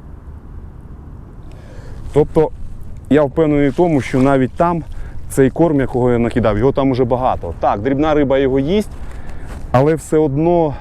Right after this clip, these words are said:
він важкий, він не, не спливає, там нічому спливати. І тому я впевнений, що все ж таки, е, якщо я дочекаюсь цього часу і якщо риба підійде,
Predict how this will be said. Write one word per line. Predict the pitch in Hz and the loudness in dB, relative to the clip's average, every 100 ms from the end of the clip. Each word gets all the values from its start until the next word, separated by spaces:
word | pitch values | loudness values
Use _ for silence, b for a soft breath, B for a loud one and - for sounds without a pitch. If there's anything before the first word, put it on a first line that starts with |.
| 113 | -2
він | 127 143 | 2 4
важкий, | 131 - - 185 190 151 | 2 -2 -2 2 2 2
він | 127 135 120 B B | 4 4 2 B B
не, | 110 120 131 127 117 B B B B B B - - | -2 0 2 2 0 B B B B B B -16 -6
не | 123 131 | 0 2
спливає, | - 135 135 175 170 139 | 2 0 2 2 2 0
там | 135 127 | 0 2
нічому | 131 135 123 | 0 0 -2
спливати. | 117 120 117 117 101 | -2 0 2 0 -2
І | 123 | -4
тому | 107 156 170 | 0 2 2
я | 139 | 2
впевнений, | 120 156 147 123 110 | 2 0 2 0 -2
що | - | -6
все | 104 - 139 | -4 -2 -2
ж | |
таки, | 127 - 104 92 B B B B - | -4 -4 -4 -6 B B B B -6
е, | 101 98 95 95 95 - - - - - - - - - | -2 -2 0 -2 -4 -6 -14 -16 -16 -14 -14 -12 -10 0
якщо | 120 117 - - 135 | 0 0 -4 2 2
я | 117 120 | 4 2
дочекаюсь | 101 104 - 123 110 95 | 2 -2 -2 0 0 0
цього | 110 | -4
часу | 104 117 101 101 | -2 -2 -2 -2
і | 107 | 0
якщо | 110 - 120 | -2 0 0
риба | 123 107 101 - | 2 2 -2 -6
підійде, | - 107 160 160 95 | -4 0 0 2 0